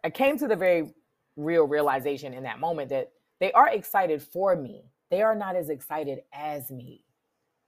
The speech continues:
And that's okay. That's okay. It doesn't mean that somebody's not happy for you or they're not happy you're winning, but they don't live there. They're,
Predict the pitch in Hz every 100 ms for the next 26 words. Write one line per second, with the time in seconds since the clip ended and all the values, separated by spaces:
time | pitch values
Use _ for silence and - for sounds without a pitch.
0 | _ _ - 202 240 262 247 - 220 240
1 | 190 139 131 _ _ _ _ _ _ _
2 | _ _ _ _ _ _ _ _ 185 202
3 | 240 220 185 143 123 - _ _ _ _
4 | _ _ - 160 190 208 220 180 196 190
5 | 170 185 180 170 165 156 170 269 254 202
6 | 208 214 233 254 - _ _ - 175 208
7 | 196 220 214 190 170 269 269 262 285 _
8 | _ _ _ _ _ _ _ - 214 277
9 | 330 285 302 254 285 302 359 339 _ _
10 | _ _ _ _ _ - 202 254 285 277